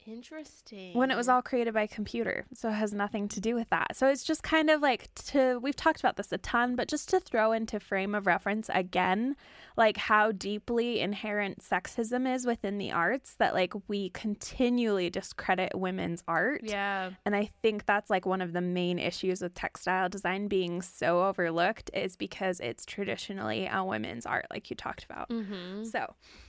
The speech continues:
Speaker 2: fun little fact. So, the Bajas, like I said, it was kind of a different way of doing an art school. And I actually wish more places like this exist. It's kind of seeped into everything now.
Speaker 1: Mm-hmm.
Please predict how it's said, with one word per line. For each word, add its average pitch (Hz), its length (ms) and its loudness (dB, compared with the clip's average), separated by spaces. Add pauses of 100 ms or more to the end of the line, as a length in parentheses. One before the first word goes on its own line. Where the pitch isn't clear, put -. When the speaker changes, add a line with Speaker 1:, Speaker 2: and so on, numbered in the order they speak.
(140)
Speaker 2:
fun 349 280 0
little 359 160 0
fact. - 640 -4 (220)
So, 240 480 6 (100)
the 233 140 4
Bajas, 269 800 6
like 226 260 2
I 226 80 2
said, 202 300 4
it 180 100 -2
was 208 160 -2
kind 240 260 0
of 240 60 2
a 233 80 2
different 196 680 -2
way 190 360 4
of 180 320 2
doing 170 420 0
an 170 100 -2
art 160 260 -2
school. - 420 -2
And 202 140 -2
I 196 40 2
actually 208 440 0
wish 190 400 0
more 196 480 -2
places 165 600 -4 (180)
like 175 200 -6
this 190 220 -6
exist. 180 560 -2
It's - 160 -4
kind 339 220 0
of 302 100 0
seeped - 480 -4
into 202 320 0
everything 180 540 0
now. 170 340 0
Speaker 1:
Mm-hmm. 214 440 -4